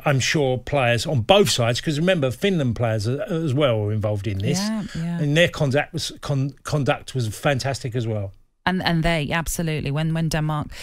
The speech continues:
Speaker 2: did come back out to, to contest the rest of the game, the Finland players applauded them in, in doing so. And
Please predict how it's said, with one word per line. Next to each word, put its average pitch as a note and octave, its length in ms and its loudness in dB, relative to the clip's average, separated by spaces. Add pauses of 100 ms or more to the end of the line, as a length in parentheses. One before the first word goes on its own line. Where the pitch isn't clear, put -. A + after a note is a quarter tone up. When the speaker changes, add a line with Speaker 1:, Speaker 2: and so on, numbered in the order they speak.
(360)
Speaker 2:
did F3+ 180 2
come E3+ 180 2
back D#3+ 260 2
out D#3 200 2
to, D3 140 -4
to - 160 -4
contest D3+ 480 0
the C#3+ 80 0
rest D3 240 0
of C#3+ 80 -2
the D3 80 2
game, D3+ 300 2
the D3 60 0
Finland D#3 400 0
players D3 380 -2
applauded D3+ 500 -4
them C#3+ 160 -2
in, D3 200 -2
in D3+ 180 0
doing D3 320 0
so. - 180 -4
And C#3+ 300 0